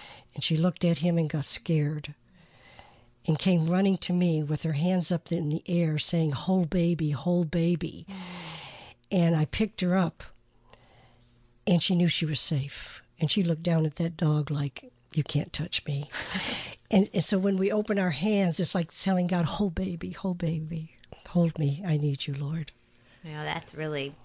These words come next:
Speaker 2: that's beautiful. And w-, I know that they say in the catacombs, like in Rome and different places, that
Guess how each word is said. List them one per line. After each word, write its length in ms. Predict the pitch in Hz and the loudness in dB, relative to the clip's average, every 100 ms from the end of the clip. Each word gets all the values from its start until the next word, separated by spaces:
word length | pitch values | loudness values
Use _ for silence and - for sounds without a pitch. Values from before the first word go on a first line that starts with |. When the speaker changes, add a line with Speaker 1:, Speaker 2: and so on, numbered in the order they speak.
| - | -10
Speaker 2:
that's 280 | - 185 - | 0 0 0
beautiful. 460 | 165 170 160 170 160 | -4 -2 -2 -4 -2
And 220 | 156 156 - - - - | -2 -4 -10 -16 -18 -8
w-, 220 | 156 - - - | -6 -6 -8 -2
I 140 | 170 | 0
know 220 | 185 233 | 2 2
that 180 | 196 180 | 4 2
they 140 | 185 | 0
say 280 | 180 269 226 | 0 2 2
in 120 | 185 | 2
the 60 | 165 | -2
catacombs, 720 | - 208 247 240 202 175 170 | -4 0 0 -2 -4 -4 -4
like 200 | 151 147 | -4 -4
in 160 | 160 160 | -6 0
Rome 340 | 170 170 165 | 0 0 -2
and 100 | 156 | -2
different 260 | 165 160 - | -2 -4 -4
places, 520 | 170 170 - 165 160 | 0 0 0 -4 -2
that 220 | 165 - | 0 -2